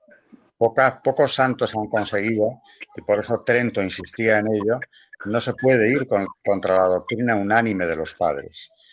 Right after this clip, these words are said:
Eh, pocos santos han conseguido acercarse tanto a la verdad. Y por eso, claro, en los concilios ecuménicos de aquella época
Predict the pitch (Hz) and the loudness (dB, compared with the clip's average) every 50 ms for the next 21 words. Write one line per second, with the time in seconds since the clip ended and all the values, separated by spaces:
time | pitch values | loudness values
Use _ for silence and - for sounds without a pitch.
0 | _ _ _ _ _ _ _ _ _ - 98 92 90 90 87 87 87 - - 110 | _ _ _ _ _ _ _ _ _ -4 -2 0 2 2 2 0 0 -2 -2 0
1 | - 123 110 - 123 117 107 117 101 110 110 110 107 101 110 110 107 117 117 107 | 2 2 2 2 2 0 2 2 2 2 2 2 0 0 0 2 2 2 2 2
2 | - 120 - - - 113 107 - - 110 - - 113 117 120 113 - 117 107 104 | 0 -2 -2 0 0 0 0 0 -2 -2 0 2 2 2 0 0 2 4 4 4
3 | 95 85 80 80 80 80 78 76 - _ _ _ _ _ _ _ _ _ _ _ | 4 4 2 2 0 0 0 -2 -4 _ _ _ _ _ _ _ _ _ _ _
4 | _ _ _ _ - 98 - 104 95 90 - 98 92 - 104 110 110 101 85 - | _ _ _ _ -10 -4 0 0 0 2 0 -2 0 2 4 4 4 4 2 0
5 | - _ _ _ _ _ _ 98 92 90 87 - - - 185 - - 107 104 104 | -6 _ _ _ _ _ _ -6 -4 -4 -4 -4 -2 -2 -2 -2 -4 -4 -4 -2
6 | 101 - 110 107 104 107 107 117 113 110 107 107 117 113 101 104 98 98 95 95 | -4 -4 -4 -6 -6 -4 -4 -4 -2 -4 -2 0 0 0 2 0 0 0 2 4
7 | 101 104 107 107 - 98 - 110 113 123 123 | 4 4 4 2 0 0 2 2 2 0 -2